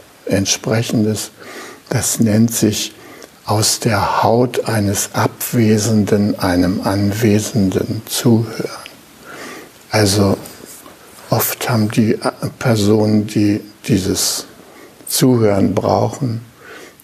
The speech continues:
einen Konfliktpartner, mit dem sie viel Stress haben und dessen mitfühlende Seite sie gar nicht mehr sehen.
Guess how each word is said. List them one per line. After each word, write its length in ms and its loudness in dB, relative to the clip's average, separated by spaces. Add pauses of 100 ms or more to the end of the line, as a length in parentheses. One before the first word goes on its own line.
(220)
einen 340 0
Konfliktpartner, 1400 -2 (800)
mit 340 0
dem 240 4
sie 180 0
viel 280 0
Stress 580 -2
haben 360 -4 (840)
und 420 0 (240)
dessen 480 2
mitfühlende 720 2
Seite 580 0
sie 200 -4
gar 260 0
nicht 260 -6
mehr 400 -2 (440)
sehen. 580 -4